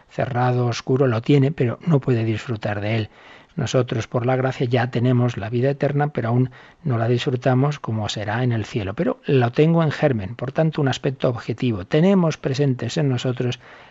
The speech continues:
las realidades que esperamos. Pero, aspecto subjetivo, esta presencia de Dios en mi alma genera también una certeza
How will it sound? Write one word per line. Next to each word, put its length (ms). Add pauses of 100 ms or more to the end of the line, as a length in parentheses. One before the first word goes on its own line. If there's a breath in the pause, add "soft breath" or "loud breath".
(100)
las 180
realidades 640
que 240
esperamos. 580
Pero, 300 (320 loud breath)
aspecto 420
subjetivo, 640 (380 loud breath)
esta 220
presencia 640
de 120
Dios 340
en 180
mi 80
alma 280
genera 400
también 280
una 200
certeza 760